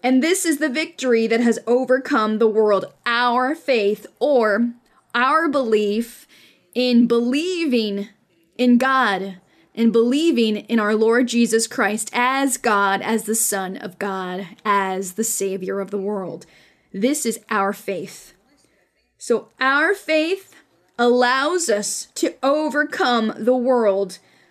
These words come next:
overcome our flesh and the weaknesses of the flesh, all that is evil. We overcome the enemy as well. Verse five, "Who is he who overcomes the world but he who believes that Jesus is the Son of God?"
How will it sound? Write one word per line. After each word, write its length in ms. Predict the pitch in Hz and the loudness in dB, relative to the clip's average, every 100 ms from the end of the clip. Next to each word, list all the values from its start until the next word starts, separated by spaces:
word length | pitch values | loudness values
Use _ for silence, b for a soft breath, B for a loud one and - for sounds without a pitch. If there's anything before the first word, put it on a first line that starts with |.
| b - | b 0
overcome 720 | 262 269 277 330 247 240 233 | 2 0 0 0 2 2 2
our 160 | 233 240 | 0 0
flesh 400 | - 262 247 254 | 0 0 0 2
and 80 | 240 | 2
the 60 | |
weaknesses 600 | 240 285 262 285 277 233 | 2 0 0 0 2 -2
of 100 | 214 | 0
the 120 | 214 | -2
flesh, 360 | 214 202 196 - - | -4 -4 -4 -4 -2
all 240 | 233 240 | 0 2
that 160 | 220 226 | 2 0
is 140 | 226 | 0
evil. 420 | 247 247 208 196 | 0 0 2 2
We 220 | 208 233 - | 0 -2 0
overcome 640 | 247 240 247 240 226 208 | 2 2 -2 0 -2 0
the 160 | 214 - | -2 -2
enemy 460 | 220 202 196 196 | -4 -4 -6 -6
as 160 | 202 190 | -6 -4
well. 420 | 208 190 180 185 _ _ _ _ _ _ | -4 -4 -8 -14 _ _ _ _ _ _
Verse 380 | 226 226 240 240 | -2 0 0 -2
five, 540 | - 240 233 196 - - b b b b b _ _ _ _ _ _ - | -2 0 0 -2 -6 -12 b b b b b _ _ _ _ _ _ -2
"Who 360 | - 330 359 349 - | 0 0 -2 -4 -2
is 260 | 330 339 | -2 0
he 240 | 330 285 330 | 0 0 0
who 160 | 330 | -2
overcomes 640 | - 262 254 254 294 254 240 | 0 0 0 0 2 2 2
the 100 | 220 | 2
world 540 | 220 233 262 277 202 | 4 4 2 -2 -2
but 160 | 233 - | -4 -4
he 460 | - 349 349 269 | -4 -2 0 0
who 240 | 285 330 226 | 0 0 0
believes 580 | 262 277 330 247 208 | 0 0 -2 -4 -4
that 220 | 190 214 196 | -2 -2 -2
Jesus 600 | 262 294 294 208 208 226 | -2 0 0 0 -2 -2
is 140 | 202 | -2
the 80 | 220 | -2
Son 300 | - 233 220 | 0 -2 -2
of 120 | 190 | -2
God?" 400 | 214 208 240 | -2 -2 -2